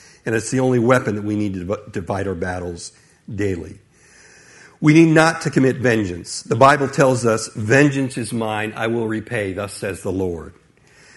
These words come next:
This week, uh, Monday morning, I woke up and I was really discouraged because in Myanmar, they executed four, they, they said they were anti-coup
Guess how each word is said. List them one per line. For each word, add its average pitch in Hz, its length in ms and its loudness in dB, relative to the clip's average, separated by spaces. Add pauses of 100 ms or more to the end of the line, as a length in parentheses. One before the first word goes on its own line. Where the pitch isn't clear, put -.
(120)
This 123 240 -2
week, 127 340 -4
uh, 107 260 -4
Monday 117 300 -4
morning, 113 320 -4
I 101 60 -6
woke 110 260 -2
up 113 240 -6
and 98 100 -10
I 95 100 -12
was 95 120 -10
really 110 400 -4 (340)
discouraged 131 580 2
because 107 360 -6
in 107 160 -6
Myanmar, 107 460 -4
they 104 120 -4
executed 107 640 -8
four, 113 520 -4 (360)
they, 113 120 -2
they 127 260 -2
said 165 300 4
they 123 100 2
were 110 160 2
anti-coup 110 840 -4